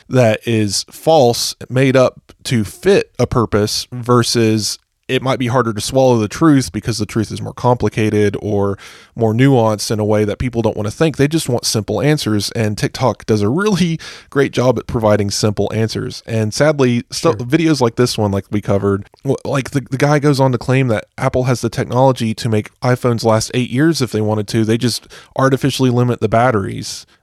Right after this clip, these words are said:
Speaker 1: And this is the same guy claiming to be an Apple employee who knows what he's talking about.
Speaker 2: Yeah.
Speaker 1: And, and so I don't, however you view our business at Apple Insider, I, I feel like I'm in the job of informing people. I,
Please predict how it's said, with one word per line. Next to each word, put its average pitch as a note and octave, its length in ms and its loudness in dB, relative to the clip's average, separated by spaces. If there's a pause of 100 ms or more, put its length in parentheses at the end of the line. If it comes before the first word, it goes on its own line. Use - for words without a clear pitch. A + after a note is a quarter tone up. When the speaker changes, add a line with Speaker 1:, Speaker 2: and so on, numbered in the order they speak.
(100)
Speaker 1:
And A#2+ 120 0
this B2+ 160 0
is C3 100 -4
the B2+ 60 2
same C3+ 260 0
guy A#2+ 160 4
claiming B2+ 440 0
to - 120 -8
be A#2 120 0
an G#2 80 -2
Apple A#2+ 280 0
employee G#2+ 320 0
who G#2+ 80 0
knows G#2+ 160 0
what G#2+ 80 0
he's G#2 140 -2
talking A2+ 320 0
about. G2 300 -6
Speaker 2:
Yeah. G2+ 480 -6
Speaker 1:
And, C3 260 4
and B2 360 0 (220)
so B2+ 320 2 (320)
I D#3 100 2
don't, D3 640 -4
however G#3 260 0
you E3+ 180 -2
view C3 300 2
our A#2 100 4
business A2+ 400 -2
at F#2+ 80 0
Apple G2+ 220 -6
Insider, A#2+ 440 0
I, C3+ 360 0
I C#3 160 0
feel D#3 220 -4
like A#2+ 180 0
I'm C3+ 180 2
in B2+ 80 0
the A2+ 60 -2
job G#2 360 0
of G2 360 -4
informing A2+ 560 0
people. - 340 -10
I, A#2+ 140 4